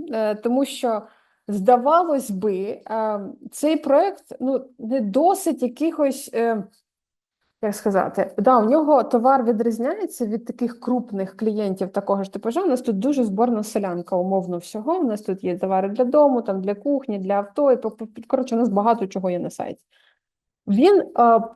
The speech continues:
можливо, частиною товарів відрізняється від таких, е, кейсів, які там у нас на великій кількість сотні продажів. Я думаю, що ми доведемо цього клієнта до сотні продажів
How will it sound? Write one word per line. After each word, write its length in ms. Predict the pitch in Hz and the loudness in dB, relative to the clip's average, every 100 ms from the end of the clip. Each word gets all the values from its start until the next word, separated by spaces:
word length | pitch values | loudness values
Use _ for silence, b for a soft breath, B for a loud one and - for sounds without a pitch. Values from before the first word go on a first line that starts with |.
| _ | _
можливо, 640 | 240 294 214 233 370 294 240 | 4 4 4 4 4 6 4
частиною 600 | 233 220 330 294 233 208 | 2 -2 2 2 2 0
товарів 420 | 220 285 311 233 | 0 0 2 0
відрізняється 760 | 214 220 190 196 175 185 - | -2 -2 -4 -6 -6 -6 -4
від 160 | 208 214 | -2 -2
таких, 460 | 226 226 190 - | -2 -2 -2 -4
е, 160 | 196 196 | -4 -2
кейсів, 480 | 196 226 202 - 185 | 2 2 2 0 -4
які 220 | 190 190 | -2 -4
там 120 | 190 | -4
у 40 | 180 | -8
нас 180 | 175 | -6
на 60 | 190 | -4
великій 380 | 175 175 170 - | 0 -2 -2 -6
кількість 360 | 180 175 180 | -8 -6 -8
сотні 280 | - 175 - | -6 -6 -6
продажів. 500 | 165 185 220 285 294 | 0 2 2 2 2
Я 80 | 214 | 0
думаю, 240 | 190 190 | 0 -2
що 140 | 185 190 | -2 -2
ми 100 | 185 | -2
доведемо 440 | 180 170 170 160 | -2 -4 -6 -8
цього 200 | - 196 | -6 -6
клієнта 280 | - 247 254 | -2 -2 0
до 100 | 247 | -2
сотні 280 | 247 247 240 | -2 -4 -4
продажів 460 | 233 220 220 220 | -4 -4 -2 -6